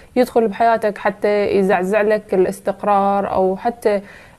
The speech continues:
يحاول يشوش عقلك من جديد، يسلبك راحتك. لا تنطي هاي الفرصة، بالعكس كون قوي واترك هذا الشخص، لا ترجع للحالة السلبية اللي أنت موجود بيها. حتى الماضي، الذكريات السيئة اللي عندك، حاول إنه تتخطاها وتنساها.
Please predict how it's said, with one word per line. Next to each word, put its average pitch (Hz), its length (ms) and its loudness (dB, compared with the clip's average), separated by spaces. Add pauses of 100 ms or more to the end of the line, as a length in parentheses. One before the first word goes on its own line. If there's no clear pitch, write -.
(140)
يحاول 208 640 4
يشوش 214 500 2
عقلك 202 440 0
من 190 160 2
جديد، 220 800 0
يسلبك 196 580 0
راحتك. 226 420 0
لا 262 80 2
تنطي 202 380 -2
هاي 190 220 0
الفرصة، 190 480 -2
بالعكس 220 500 0
كون 247 240 -2
قوي 226 380 4 (640)
واترك 202 760 4
هذا 226 220 4
الشخص، 220 600 -4
لا 202 120 0
ترجع 220 380 0
للحالة 208 440 2
السلبية 202 380 0
اللي 202 220 2
أنت 202 160 -6
موجود 202 500 0
بيها. 226 320 0 (280)
حتى 254 320 -2
الماضي، 208 520 2
الذكريات 202 600 0
السيئة 214 340 2
اللي 208 160 0
عندك، 214 320 -4
حاول 233 320 2
إنه 214 200 -2
تتخطاها 208 640 -4
وتنساها. 180 640 -6